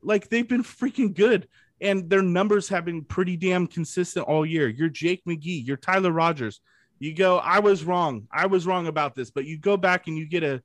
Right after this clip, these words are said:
a veteran lefty in Tony Watson, who for the most part has been pretty damn good, and he's come through in big spots for the Giants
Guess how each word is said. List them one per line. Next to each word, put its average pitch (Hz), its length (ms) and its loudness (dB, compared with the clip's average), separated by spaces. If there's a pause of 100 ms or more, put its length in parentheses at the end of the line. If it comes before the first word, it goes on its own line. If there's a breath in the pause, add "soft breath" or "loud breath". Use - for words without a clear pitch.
(240 soft breath)
a 131 80 -2
veteran 170 560 0 (180)
lefty 156 400 -2
in 123 100 -2
Tony 165 280 -2
Watson, 143 500 -2 (360)
who 170 140 -6
for 175 140 -4
the 170 80 2
most 165 240 -2
part 160 180 0
has - 40 -20
been 131 180 -8
pretty 175 380 -2
damn 160 280 -2
good, 143 280 2
and 123 160 -6
he's 147 160 -10
come 156 240 -4
through 143 220 -2
in 117 80 -2
big 139 280 -4
spots 127 320 -4
for 131 120 -6
the 123 100 -2
Giants 123 400 -6